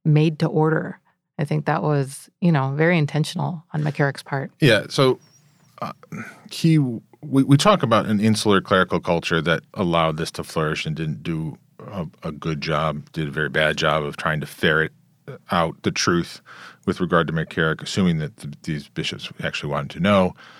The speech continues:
Speaker 2: Uh, a cu-, a culture in which powerful men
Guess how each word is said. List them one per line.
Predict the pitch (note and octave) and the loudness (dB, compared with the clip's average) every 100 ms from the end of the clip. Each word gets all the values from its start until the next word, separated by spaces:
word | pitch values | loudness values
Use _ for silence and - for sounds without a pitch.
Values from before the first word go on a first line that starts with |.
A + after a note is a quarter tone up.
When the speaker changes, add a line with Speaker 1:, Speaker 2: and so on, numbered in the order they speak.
| - - _ _ _ - _ | -20 -20 _ _ _ -20 _
Speaker 2:
Uh, | G2+ F#2 - | 2 4 2
a | G#2+ | -2
cu-, | G#2 A2+ - | 0 -2 0
a | A2 | -2
culture | - C#3+ - C3+ A#2 B2 | 4 4 6 4 4 4
in | A2 | 4
which | G2+ F#2 - - _ _ _ - - - | 4 2 0 -4 _ _ _ -20 -18 -2
powerful | A#2 A#2 G#2+ G#2 | 4 4 4 4
men | F#2+ F#2+ F#2 F2 F2 | 4 4 4 4 2